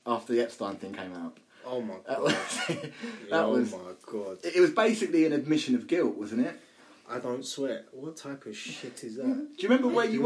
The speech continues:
Speaker 1: were on the,
Speaker 2: sweat.
Speaker 1: remember where you were thirty years ago on the exact date and w-, what restaurant you were in?
Speaker 2: <laughs>
Speaker 1: It's, it's the most unbelievable. And I was, and I saw some, and the, the guy said on Out of Shadows,
Speaker 2: Yeah.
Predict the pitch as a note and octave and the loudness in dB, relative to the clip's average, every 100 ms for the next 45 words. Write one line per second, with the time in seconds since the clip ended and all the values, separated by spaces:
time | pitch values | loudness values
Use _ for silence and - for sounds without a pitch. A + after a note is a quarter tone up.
0 | A#3+ C3 B2+ C#3+ C#3+ C#3+ D#3 E3 A3 A3 | 4 4 2 0 -2 -4 -2 0 0 0
1 | G3+ G3+ G3+ D3+ F3+ E3 - E3+ F3 B2+ | -2 2 2 2 0 0 0 0 0 0
2 | G#2 G2 G#2 G2 B2+ B2 C#3 A#2+ F#2+ G2+ | -2 -4 -4 -2 -2 0 0 0 0 -4
3 | G#2+ A2 A2+ B2 A#2+ A#2 - G#2 G2+ F2 | -8 -6 0 0 0 -4 -4 -6 -6 -8
4 | F2 E2 - E3 - - - - D3+ - | -8 -10 -10 -14 -12 -12 -6 0 2 2
5 | - B3 G3+ F3+ B3 G3+ G3 - A3 G#3+ | 4 4 4 2 2 2 2 2 0 0
6 | F#3 - - F#3 F#3 - G3+ G#3+ - - | -4 -8 -2 2 2 0 -2 0 -2 -2
7 | - F#3+ G3+ - F#3 A#3+ A#3 A3+ F#3+ F3 | -2 -2 -2 -2 0 2 2 2 0 0
8 | C3+ G3+ - F#2+ - - _ B2+ B2 | -2 0 0 -2 -6 -10 _ -6 -4